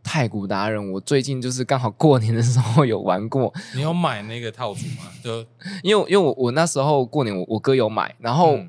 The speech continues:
Speaker 1: 我，
Speaker 2: 嗯。
Speaker 1: 我跟他一起玩了一阵之后，我就是，我觉得我根本就在练琴啊， <laughs> 就
Speaker 2: 哦，你根本就在练琴，有这么，这么可怕哦？
Speaker 1: 真的。
Speaker 2: 哎，因为你知道太鼓达人真的很厉害的，其实他是可以不用看的欸。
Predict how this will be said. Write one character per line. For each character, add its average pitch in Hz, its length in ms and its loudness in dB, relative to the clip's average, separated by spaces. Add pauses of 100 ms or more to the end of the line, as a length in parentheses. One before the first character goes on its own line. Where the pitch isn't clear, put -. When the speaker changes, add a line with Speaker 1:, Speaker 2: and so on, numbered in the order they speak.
Speaker 1:
我， 127 120 2
Speaker 2:
嗯。 113 60 -2
Speaker 1:
我 117 220 -2
跟 151 120 -2
他 156 160 2
一 160 40 0
起 139 80 -4
玩 104 180 0
了 113 60 -4
一 113 40 -6
阵 123 160 -4
之 107 80 -4
后， 120 140 -2
我 107 160 -6
就 131 140 -4
是， 123 260 -6 (180)
我 110 80 -6
觉 117 60 2
得 139 40 4
我 165 60 2
根 160 140 2
本 117 60 -2
就 120 100 -4
在 123 80 0
练 120 240 0
琴 - 260 -10
啊， 92 140 -10
<laughs> - 20 -8
就 139 80 6
Speaker 2:
哦， - 520 4 (240)
你 294 280 -2
根 139 80 -6
本 139 120 -6
就 110 80 -6
在 113 80 -4
练 110 180 -8
琴， 113 100 -14
有 113 140 -6
这 113 100 -10
么， 147 200 -8 (100)
这 - 80 -10
么 156 80 -6
可 113 140 -10
怕 107 220 -4
哦？ 87 120 -14 (140)
Speaker 1:
真 120 280 0
的。 110 80 -2
Speaker 2:
哎， - 60 -2
因 117 200 4
为 247 100 -2
你 - 20 -4
知 151 60 -8
道 160 100 -4
太 - 180 -8
鼓 135 120 -8
达 117 180 -6
人 107 220 -8
真 185 200 -8
的 165 120 -2
很 104 200 -8
厉 131 140 -12
害 123 160 -6
的， 104 100 -8
其 117 160 -14
实 110 60 -12
他 131 100 -4
是 147 160 -12
可 127 140 -8
以 101 80 -6
不 - 160 -16
用 110 240 -8
看 104 300 -12
的 82 80 -18
欸。 78 60 -20